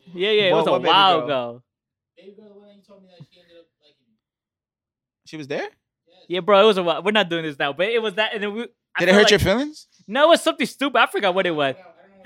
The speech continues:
Speaker 1: Oh, I don't know. It was like 'cause we didn't hang out with them, and then we just stayed in the bar. I forgot what it was, bro.
Speaker 2: I think I remember this conversation.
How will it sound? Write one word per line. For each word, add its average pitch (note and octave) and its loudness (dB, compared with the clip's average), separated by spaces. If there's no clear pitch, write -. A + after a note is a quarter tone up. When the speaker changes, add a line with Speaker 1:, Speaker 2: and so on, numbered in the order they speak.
Speaker 1:
Oh, B3 2
I B3 4
don't D4+ -2
know. D4+ 0
It C4 -2
was A#3 -2
like A3 -2
'cause E3+ -12
we G#3 -10
didn't A3 -2
hang F3+ -10
out G3+ 0
with A3 -4
them, A3+ -4
and E3+ -6
then D#3+ -4
we F3+ -2
just E3+ -10
stayed F3+ -4
in F3 -6
the C#3+ -8
bar. C3+ -4
I E4+ 6
forgot F3+ -6
what D3 -8
it B2+ -12
was, A#2 -14
bro. A2+ -10
Speaker 2:
I - -14
think A#3 -4
I F3 -2
remember B2+ -2
this G#2 -6
conversation. G#2 -14